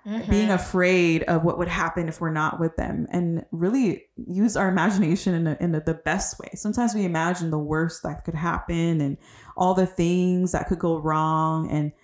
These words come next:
Speaker 2: imagining whatever that the enemy wants us to think about, which is so negative. But really, let's imagine our lives, like,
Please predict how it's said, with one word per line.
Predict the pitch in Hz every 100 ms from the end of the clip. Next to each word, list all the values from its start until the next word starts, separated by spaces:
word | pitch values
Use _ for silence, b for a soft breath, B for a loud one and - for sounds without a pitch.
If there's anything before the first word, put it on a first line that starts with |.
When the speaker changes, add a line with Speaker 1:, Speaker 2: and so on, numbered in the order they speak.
| b b
Speaker 2:
imagining | 180 170 170 180 185 175 165 160 - _
whatever | - 214 226 240 233 208 196 180
that | 156 160
the | 175
enemy | 170 170 160
wants | 156 151
us | 156 -
to |
think | 170 151 156
about, | - 214 262 254
which | 190
is | 170 160
so | - - 185
negative. | 180 156 196 247 339 339 B B B B
But | 185 170 160 160 -
really, | 175 180 294 196
let's | 156 202 -
imagine | 202 156 190 202
our | 165
lives, | 147 139 143 156
like, | - -